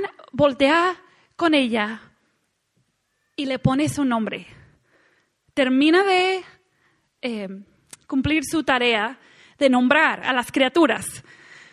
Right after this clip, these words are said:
No le había dado nombre todavía a la mujer. Y el nombre que Adán le da es madre de todos los vivientes. La que merece estar muerta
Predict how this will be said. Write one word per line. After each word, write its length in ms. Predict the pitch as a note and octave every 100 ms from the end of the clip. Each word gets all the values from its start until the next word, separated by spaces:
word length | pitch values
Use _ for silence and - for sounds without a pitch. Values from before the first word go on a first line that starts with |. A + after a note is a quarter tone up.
| _ _ _ _ _ _ _
No 160 | C4 D4
le 60 |
había 200 | F4+ F4
dado 260 | E4+ E4+ E4
nombre 400 | A#3+ G#3+ G3+ G3+
todavía 360 | A3+ G#3+ A3 G#3
a 60 |
la 80 | G#3
mujer. 560 | G3+ F#3 G#3 - G#3+ - _ _ _
Y 160 | C4+ B3
el 200 | B3 C4
nombre 640 | F4 F#4 D4 G#3+ G#3 - _ _
que 140 | - C4+
Adán 400 | B3 C4 D4+ F4+ F4+ _ _
le 220 | - C4 C4
da 460 | C#4 A#3 G3 - -
es 480 | A#3 G3+ - - _ _ _ _
madre 680 | B3+ D4+ D#4+ A#3+ G#3 G3+ _ _ _ _ _
de 180 | G#3+ B3
todos 680 | B3 D4+ D4 G#3 A3 - - _ _ _ _
los 200 | - B3
vivientes. 720 | A3+ A#3 D#4+ E4 G#3 - - - _ - _ _ _ _ _ _ _ - _ _ _ _ _ _ _ _ _ _ _ _ _
La 200 | C#4 C#4
que 160 | C#4 C#4+
merece 720 | C#4 C4+ D4+ E4 G4+ F#4+ D4+
estar 380 | C4+ - D4 C4+
muerta 720 | C4 E4+ F4+ - G#3 G#3+